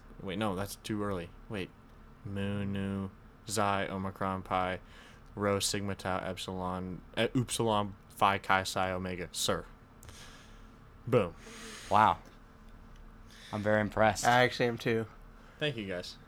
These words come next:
Speaker 2: I've already forgotten it, not gonna
Speaker 3: I know
Speaker 2: lie.
Speaker 3: alpha,
Speaker 2: But
Speaker 3: beta,
Speaker 2: I,
Speaker 3: delta.
Speaker 2: well, I mean, I, I think I could do it.
Speaker 1: Alpha, beta,
Speaker 2: It would take
Speaker 1: gamma,
Speaker 2: me a while,
Speaker 1: delta.
Speaker 2: though.
Speaker 3: Sorry,
Speaker 1: <laughs>
Speaker 3: I didn't know that.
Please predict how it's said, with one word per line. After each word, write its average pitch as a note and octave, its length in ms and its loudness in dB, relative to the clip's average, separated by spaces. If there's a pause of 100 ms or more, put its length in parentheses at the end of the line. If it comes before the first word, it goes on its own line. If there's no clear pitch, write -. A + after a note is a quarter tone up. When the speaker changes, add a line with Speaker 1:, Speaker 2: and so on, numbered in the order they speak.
Speaker 2:
I've E2 80 -4
already F2 200 2
forgotten E2+ 460 0
it, E2+ 160 -10
not E2 220 -12
gonna A#2+ 120 2
Speaker 3:
I B2 80 10
know B2 140 6
Speaker 2:
lie. A#2 80 8
Speaker 3:
alpha, A#2 220 2
Speaker 2:
But A#2 120 2
Speaker 3:
beta, A#2 140 4
Speaker 2:
I, A2 80 6
Speaker 3:
delta. A2+ 460 -2
Speaker 2:
well, C#3+ 160 10
I C#3+ 40 12
mean, C3 140 10
I, A#2 180 8 (640)
I A2+ 60 2
think B2 160 4
I F#2+ 60 2
could D#2 280 -10
do D#2+ 120 -6
it. C#2 180 -10
Speaker 1:
Alpha, B2 180 -4
beta, A2 180 -2
Speaker 2:
It G#2 40 -6
would G2 100 -4
take G2 100 4
Speaker 1:
gamma, D#2+ 160 -2
Speaker 2:
me - 60 -4
a - 40 -2
while, C2 120 -2
Speaker 1:
delta. - 80 -6
Speaker 2:
though. - 60 -8 (140)
Speaker 3:
Sorry, A2+ 500 6
Speaker 1:
<laughs> - 40 4
Speaker 3:
I B3+ 260 12
didn't G#3+ 200 12
know A3 160 12
that. F3 420 12